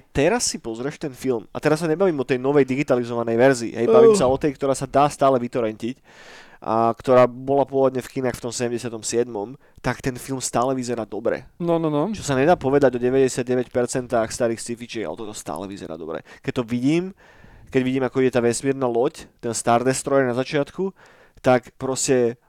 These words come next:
Speaker 1: nevidím toho týpka, ktorý hýbe s tou maketou. Vidím tú loď, vieš, vidím ten vesmír. Ani len na sekundu ma nenapadne uvažovať nad tým, ako to natáčali.
Speaker 2: <laughs>
Speaker 1: A toto je tiež inak celkom zaujímavý príbeh, ale len tak skrátke. A keď George Lucas vlastne začal robiť,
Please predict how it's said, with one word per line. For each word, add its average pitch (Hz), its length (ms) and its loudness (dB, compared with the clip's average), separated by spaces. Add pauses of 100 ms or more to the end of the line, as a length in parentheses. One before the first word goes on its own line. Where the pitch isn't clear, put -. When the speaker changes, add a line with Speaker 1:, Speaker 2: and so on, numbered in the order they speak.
Speaker 1:
nevidím 156 500 0
toho 180 160 -2
týpka, 170 320 -2
ktorý 117 240 -4
hýbe 147 240 -2
s - 80 -8
tou 127 80 -4
maketou. 117 600 -4
Vidím 135 280 -2
tú 139 80 -6
loď, 127 400 -2
vieš, 127 240 -4
vidím 135 160 -8
ten 127 160 -2
vesmír. 127 320 -2
Ani 123 160 -4
len 156 160 -2
na 175 180 -2
sekundu 180 460 -6
ma 156 80 0
nenapadne 135 480 0
uvažovať 123 400 -2
nad 120 160 -6
tým, 120 160 -8
ako 117 100 -12
to 110 120 -10
natáčali. 104 500 -8 (240)
Speaker 2:
<laughs> 165 560 0 (720)
Speaker 1:
A 135 160 -2
toto 185 240 4
je 185 80 6
tiež 202 180 0
inak 165 140 -2
celkom 151 260 -2
zaujímavý 151 340 2
príbeh, 135 360 2
ale 120 260 4
len 120 220 2
tak 131 160 -4
skrátke. 156 720 0
A 120 480 0
keď 139 260 -2
George 143 300 -4
Lucas 151 160 -4
vlastne 147 240 -2
začal 135 400 0
robiť, 143 400 -2